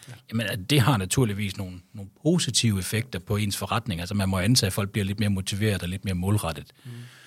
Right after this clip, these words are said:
Speaker 2: Men, men hvordan sådan i praksis? Fordi det lyder jo fint, når man
Speaker 1: Ja.
Speaker 2: snakker om det her med, at man gerne vil have virksomheden til at se så godt ud for medarbejderne som muligt. Men her er det vigtigt at sige, at det er jo for de allerede eksisterende medarbejdere, men det er jo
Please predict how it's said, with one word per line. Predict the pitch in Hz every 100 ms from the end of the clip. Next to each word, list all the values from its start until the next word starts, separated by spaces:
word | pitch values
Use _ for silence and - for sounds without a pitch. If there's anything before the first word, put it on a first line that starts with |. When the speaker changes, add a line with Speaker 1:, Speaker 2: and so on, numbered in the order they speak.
| - - - -
Speaker 2:
Men, | 135 131 -
men | 127
hvordan | 120 127 127 180
sådan | - 175
i | 113
praksis? | - 151 165 - 90 -
Fordi | 110 120
det | 139
lyder | 147 196
jo | 120
fint, | 98 - 160
når | 101
man | 95
Speaker 1:
Ja. | 98
Speaker 2:
snakker | 104 120 131
om | 110
det | 107
her | 107
med, | 110
at | 110
man | 113 110
gerne | 104 120
vil | 127
have | 87 87
virksomheden | 104 120 101 95
til | 90 117
at | 92
se | - 120
så | - 101
godt | - 117 110
ud |
for | 98 90
medarbejderne | 90 107 98 85 82
som | 85 92
muligt. | 87 92 98 - _ _ - - - -
Men | 131 127 - -
her | - -
er | 196
det | 117
vigtigt | 160 -
at | 107
sige, | 123
at | 123
det |
er | 120
jo |
for | 107 -
de | 113 104 110
allerede | 165 - 117
eksisterende | 131 - - - 202 123
medarbejdere, | 110 123 127 107 87 87
men | 110 120
det | 113 120
er |
jo | 110